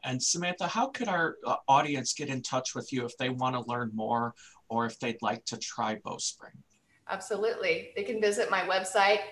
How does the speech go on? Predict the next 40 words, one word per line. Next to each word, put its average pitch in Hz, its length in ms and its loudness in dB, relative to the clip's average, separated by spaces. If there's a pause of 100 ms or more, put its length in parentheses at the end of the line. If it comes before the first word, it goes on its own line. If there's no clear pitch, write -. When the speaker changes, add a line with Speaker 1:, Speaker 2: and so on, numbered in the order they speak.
Speaker 2:
at 180 200 2 (400)
the 202 320 -6 (220)
samantha 175 400 -4
simpson 180 440 -4
dot 160 200 2
com. 170 360 0 (760)
I 190 60 2
have 202 180 2
to 208 60 4
put 196 400 4
"the" 233 340 4
ahead 208 300 6
of 202 80 8
it 190 160 6
because 196 240 0
there's 196 180 2
another 202 300 6
Samantha 185 400 0
Simpson 190 420 -2
dot 175 240 6
com 180 320 4
who 180 200 -2
is 175 160 0
a 170 80 2
very 185 280 6
nice 180 440 -2 (220)
painter, 208 600 0
which 185 220 -12
you 185 60 -14
can 175 180 -10
visit 170 220 -6
her 170 200 -4
website 170 380 2
as 180 160 -2
well. 214 340 6 (460)
You 220 100 0
could 226 140 8
also 220 560 8
set 190 260 6
up 196 140 10